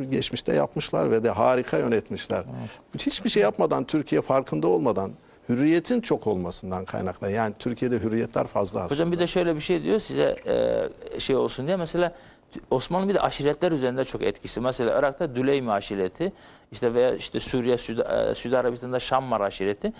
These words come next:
Speaker 2: hala çok etkililer. Yani bunlar sadece bir bölgede değil, dört beş ülkede, bütün Orta Doğu'da etkili aşiretler. Yani hem Şia, e, mensupları var, hem Sünni mensupları var,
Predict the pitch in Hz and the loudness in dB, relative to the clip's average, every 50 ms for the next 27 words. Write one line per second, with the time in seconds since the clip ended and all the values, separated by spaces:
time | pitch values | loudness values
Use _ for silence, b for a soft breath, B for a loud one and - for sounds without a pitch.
0 | B B B B B - 180 202 175 151 - 185 170 - 113 107 - - 123 110 | B B B B B 2 4 4 4 2 2 0 2 2 0 0 0 -2 -4 0
1 | 107 110 113 127 143 135 110 - B B B B B - 123 143 151 139 - 160 | 2 2 4 2 2 0 -4 -8 B B B B B -4 0 0 0 2 4 2
2 | 147 143 147 143 147 139 151 143 139 156 151 147 143 151 151 165 165 175 233 277 | 4 4 4 2 2 2 0 2 4 4 4 4 4 2 2 2 2 2 0 0
3 | 277 240 B B B B B B - 135 139 - - 202 196 - 156 139 123 - | 0 -6 B B B B B B 2 2 2 4 2 2 2 4 2 0 2 2
4 | 139 120 127 123 127 - 196 190 180 156 139 - 170 147 143 147 156 185 208 - | 2 2 2 0 0 0 2 2 4 2 2 2 2 2 2 2 2 2 2 2
5 | 143 139 - - 175 170 170 160 143 - 120 123 120 - - 196 233 240 B B | 2 0 0 0 2 4 4 4 2 0 0 -2 -2 0 0 0 0 0 B B
6 | B B B B B - - - 131 135 139 143 156 180 190 170 135 - - - | B B B B B -12 -2 0 0 2 2 2 2 2 2 0 -2 -2 -2 0
7 | - 147 160 156 160 - - - - - 120 120 117 113 123 123 123 120 - 123 | 2 4 4 4 4 2 -2 -6 -2 0 2 2 2 2 0 -2 -2 -2 -4 -6
8 | - - 117 110 117 131 147 147 151 156 147 - - 143 151 156 156 139 123 117 | -4 0 0 0 2 2 0 0 0 -2 -4 -2 -4 -2 -2 0 0 -2 -2 -2
9 | - - 113 - - 107 107 107 110 135 156 | -4 -6 -8 -4 0 0 0 2 2 0 0